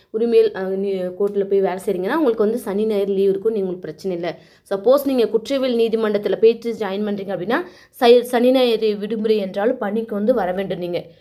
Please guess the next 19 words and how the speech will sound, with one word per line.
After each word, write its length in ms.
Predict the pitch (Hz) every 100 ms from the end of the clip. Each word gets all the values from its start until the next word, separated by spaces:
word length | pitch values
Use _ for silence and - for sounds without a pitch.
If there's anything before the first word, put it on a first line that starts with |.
| _ _ _ _
ஆ, 220 | 190 196 196
கோர்ட்டே 300 | 254 269 294
லீவு 140 | 254
இருந்தா 260 | 254 247 220
கூட 200 | 220 254
நீங்க 140 | 240
வந்து 160 | 208 208
பார்த்தீங்கன்னாக்கா, 400 | 208 196 190 202
சாட்டர்டே, 260 | 240 196 220 220
சண்டே 240 | 202 196
வந்து 180 | 185 185
பார்த்தீங்கன்னாக்கா, 480 | 185 185 175 254 233
நீங்க 180 | 196
கோர்ட்டுக்கு 400 | 180 202 202 202
போய் 140 | 208 220
ஒர்க் 180 | 180 -
பண்ற 240 | 190 180
மாதிரி 280 | 175 170 170
இருக்கும். 400 | 156 160 151